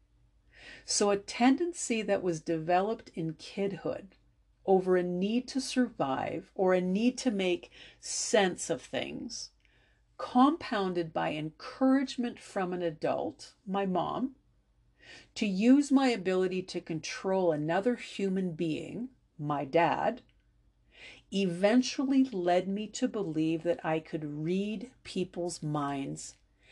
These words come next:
and know what was best for them. <laughs> Can one be more arrogant than that? Nope, I don't think so. I think I had that pretty much nailed down.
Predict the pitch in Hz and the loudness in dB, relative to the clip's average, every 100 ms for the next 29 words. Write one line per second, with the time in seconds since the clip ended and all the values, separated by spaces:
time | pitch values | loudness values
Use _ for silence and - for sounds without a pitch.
0 | - _ - 165 165 160 165 185 202 214 | -20 _ 0 2 4 2 4 6 6 4
1 | 233 247 - - 160 165 170 160 156 135 | 0 0 -4 -4 4 4 4 0 -2 -2
2 | 147 143 - - - - - _ _ _ | -2 -2 -6 -14 -16 -16 -18 _ _ _
3 | _ _ _ _ _ - - 294 - - | _ _ _ _ _ -20 -4 -2 -2 -4
4 | 269 285 247 - - _ _ _ _ - | -4 -2 -4 -8 -18 _ _ _ _ 4
5 | 247 220 220 269 294 175 - 185 196 220 | 6 6 4 4 4 0 0 0 0 0
6 | 220 226 202 196 208 202 220 208 208 202 | -2 -2 2 2 2 -4 -8 -6 -6 -6
7 | 233 302 - _ _ _ _ _ _ _ | -6 -8 -12 _ _ _ _ _ _ _
8 | _ - - 160 175 185 - - _ _ | _ -20 -8 -2 -2 -2 -10 -20 _ _
9 | _ 214 202 190 170 170 160 - 160 160 | _ 4 4 4 0 -8 -6 -2 0 -2
10 | - _ _ _ _ _ _ _ - - | -8 _ _ _ _ _ _ _ -20 -6
11 | 190 180 190 185 160 165 160 156 - 160 | -4 0 0 2 2 4 4 2 0 -2
12 | 156 143 - 147 143 139 147 143 - | 0 -2 -6 -6 -4 -4 -6 -6 -10